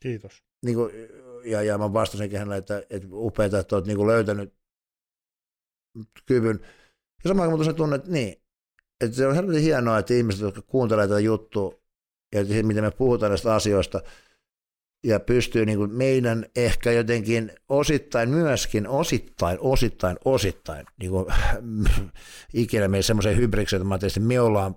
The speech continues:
Speaker 2: aina, mutta että, että jos me voidaan jotain niinku antaa siihen, että pystyy niinku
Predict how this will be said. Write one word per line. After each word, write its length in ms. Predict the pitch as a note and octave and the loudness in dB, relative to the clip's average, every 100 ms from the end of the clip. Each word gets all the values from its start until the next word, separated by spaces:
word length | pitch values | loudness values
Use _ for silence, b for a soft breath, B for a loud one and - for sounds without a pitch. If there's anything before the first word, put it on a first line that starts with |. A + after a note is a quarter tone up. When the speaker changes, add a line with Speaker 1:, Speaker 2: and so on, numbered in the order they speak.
| _ | _
Speaker 2:
aina, 340 | A2+ A2+ G2+ | 0 2 0
mutta 200 | F#2 F#2+ | 0 -2
että, 220 | G2+ A2 G#2 - | -2 -4 -8 -6
että 160 | G#2+ | 0
jos 120 | A2 A2+ | 0 2
me 180 | B2 | 0
voidaan 240 | A#2 A2+ A2+ | 2 2 2
jotain 340 | C3+ C3+ A2+ | 2 0 -2
niinku 180 | G2+ G#2 | 0 0
antaa 240 | G#2 G2+ | 0 0
siihen, 260 | F#2 E2+ F#2 B B B B B B B - | -2 -4 -6 B B B B B B B -6
että 200 | A2 A#2 | -2 0
pystyy 300 | A2+ - G#2 | 0 2 0
niinku 320 | G2 F#2+ G2 | 0 -2 -4